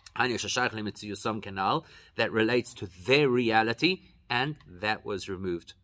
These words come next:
from them. So the Yuma Mebir Yos Al Pi Pnimi Yosoin Yonim. We'll take it down into a deeper level and understand how this is according to Chassidus. Pirish Tzilei Shel HaMokim Hu. When we talk about the so-called shadow or protective canopy of Hashem,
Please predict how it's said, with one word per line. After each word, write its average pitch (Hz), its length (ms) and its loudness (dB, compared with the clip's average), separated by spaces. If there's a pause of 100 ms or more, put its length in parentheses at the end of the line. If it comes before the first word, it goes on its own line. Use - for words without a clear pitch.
from 80 320 -12
them. - 180 -20 (1200)
So - 120 -14
the 92 80 -16
Yuma 120 340 2
Mebir 151 220 2
Yos 190 260 2
Al 143 80 0
Pi 143 140 -10
Pnimi 151 340 -6
Yosoin 117 320 0
Yonim. 95 220 -4
We'll - 100 -20 (140)
take - 160 -16
it - 100 -18
down 131 360 6
into 117 260 -6
a 98 80 -2
deeper 151 400 -2
level 110 400 0 (340)
and 110 100 -4
understand 135 520 -2
how 117 120 0
this 98 200 -8
is 92 100 -6
according 98 320 -10
to - 80 -14
Chassidus. - 560 -16 (480)
Pirish 226 240 4
Tzilei 180 420 4
Shel 139 140 2
HaMokim 113 460 0
Hu. 82 180 -16
When 117 160 -6
we 135 80 -4
talk 170 200 -2
about 156 260 2
the 117 80 -4
so-called 113 420 -2
shadow 120 640 2
or 107 100 -6
protective - 400 -10
canopy 104 400 -8
of 87 120 -10
Hashem, 85 320 -18